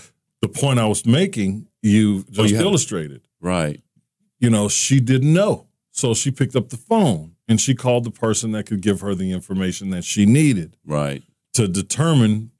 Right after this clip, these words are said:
Speaker 1: where she was, you know, what decision she was gonna make. And that's exactly what people need to do.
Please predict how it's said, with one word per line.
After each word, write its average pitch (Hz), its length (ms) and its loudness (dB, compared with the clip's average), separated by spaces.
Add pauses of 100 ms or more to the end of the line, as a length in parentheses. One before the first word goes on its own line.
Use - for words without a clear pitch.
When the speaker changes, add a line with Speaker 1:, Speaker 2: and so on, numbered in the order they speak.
Speaker 1:
where 101 380 0
she - 260 -2
was, 95 300 -2 (160)
you 110 80 2
know, 104 80 2
what 104 180 2
decision 95 380 -4
she 95 160 -6
was 85 140 -6
gonna 85 180 -2
make. 101 340 0 (280)
And 117 120 4
that's 151 200 0
exactly 117 420 -2
what 107 200 0
people 104 280 -2
need 101 200 0
to 90 60 -12
do. 95 300 -2